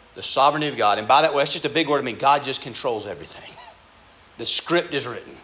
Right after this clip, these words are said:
As much as the Bible talks about it, it also talks about we have a part to play. We're supposed to work. We're supposed to pray. We're supposed to share our faith.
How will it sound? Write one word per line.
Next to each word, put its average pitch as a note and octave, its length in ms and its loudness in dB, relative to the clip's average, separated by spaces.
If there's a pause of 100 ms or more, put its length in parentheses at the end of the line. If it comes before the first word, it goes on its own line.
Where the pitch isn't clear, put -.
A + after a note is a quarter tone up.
(2750)
As B2+ 120 -4
much G#3+ 240 4
as G3 60 -2
the G#3 60 0
Bible G#3+ 240 6
talks G#3 240 4
about G#3 220 6
it, F#3 60 2
it F3 60 0
also F3 300 4
talks C#3 300 -2
about B2 420 0
we B2 160 -10
have A#2+ 120 -6
a A#2+ 60 -4
part G2+ 240 -8
to - 80 -18
play. C2 240 -14 (1040)
We're A#2 140 -6
supposed A#2+ 320 -2
to A#2+ 80 -8
work. F#2 280 -8
We're A2+ 140 -6
supposed A#2 300 -6
to - 80 -16
pray. F#2 240 -8
We're G#2 180 -8
supposed A#2 320 -6
to - 60 -10
share A2 240 -4
our G2+ 60 -6
faith. - 440 -16